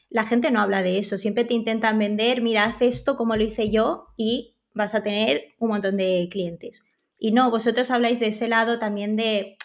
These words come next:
el aprender a, a fracasar y que de ese fracaso se pueda aprender y, pues, valorar otras opciones de, para intentarlo otra vez. Es como que, decirlo así, como que os desnudáis en ese sentido y yo creo que eso es lo que me hace conectar bastante con, con vosotros.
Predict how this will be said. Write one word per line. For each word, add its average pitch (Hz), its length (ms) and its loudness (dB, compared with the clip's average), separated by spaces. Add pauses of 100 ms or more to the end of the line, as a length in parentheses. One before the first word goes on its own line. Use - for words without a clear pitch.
(300)
el 226 140 -2
aprender 202 500 -2
a, 220 220 4
a 208 160 -4
fracasar 208 600 -2
y 240 120 -4
que 202 100 -2
de 185 80 -4
ese 208 160 -6
fracaso 202 420 -6
se 214 120 -8
pueda 190 180 -6
aprender 190 640 -2
y, 190 300 -6 (160)
pues, - 420 -6 (120)
valorar 202 400 4
otras 190 680 0
opciones 190 540 -2
de, 170 340 0
para 175 140 -2
intentarlo 180 480 -4
otra 180 160 -4
vez. 240 260 -4 (800)
Es 240 140 -2
como 285 240 0
que, 233 360 0 (500)
decirlo 220 420 -4
así, 247 240 -6
como 226 240 -4
que 226 80 -2
os 220 120 -2
desnudáis 220 600 0
en 254 80 2
ese 240 200 2
sentido 233 580 0
y 214 100 0
yo 214 120 4
creo 220 220 0
que 220 80 0
eso 226 200 2
es 214 120 2
lo 220 100 4
que 214 120 0
me 196 80 0
hace - 180 -2
conectar 185 520 -2
bastante 190 460 0
con, 170 480 0
con 185 180 -2
vosotros. 180 540 -6